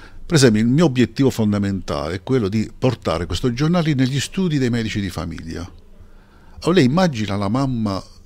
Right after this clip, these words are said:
che si siede per aspettare il medico di famiglia e prende il nostro giornalino, ha l'occasione di prendere il nostro giornalino,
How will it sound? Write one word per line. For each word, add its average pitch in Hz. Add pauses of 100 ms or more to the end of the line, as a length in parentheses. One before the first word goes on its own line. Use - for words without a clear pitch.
(520)
che 107
si 127
siede 127
per 117
aspettare 110
il 98
medico 95
di 85
famiglia 78 (520)
e 147
prende 107
il 92
nostro 107
giornalino, 92
ha 113
l'occasione 123
di 95
prendere -
il 85
nostro 92
giornalino, 87